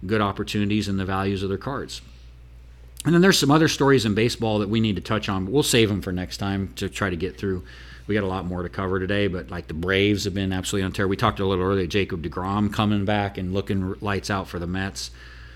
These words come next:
So, but let's move on. We got some big N B A news out this week.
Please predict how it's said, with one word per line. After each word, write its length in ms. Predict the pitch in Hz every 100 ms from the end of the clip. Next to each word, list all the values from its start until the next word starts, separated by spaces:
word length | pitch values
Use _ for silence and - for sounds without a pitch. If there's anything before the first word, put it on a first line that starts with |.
| -
So, 300 | - 95 90
but 120 | 85
let's 220 | 120 147 147
move 200 | 151 131
on. 460 | 123 127 139 113
We 100 | 120
got 140 | 139 -
some 180 | 120
big 340 | 85 120 135 123
N 160 | 127
B 140 | 117 107
A 80 | 135
news 280 | 101 85 90
out 180 | 80
this 180 | 82 -
week. 180 | 85 78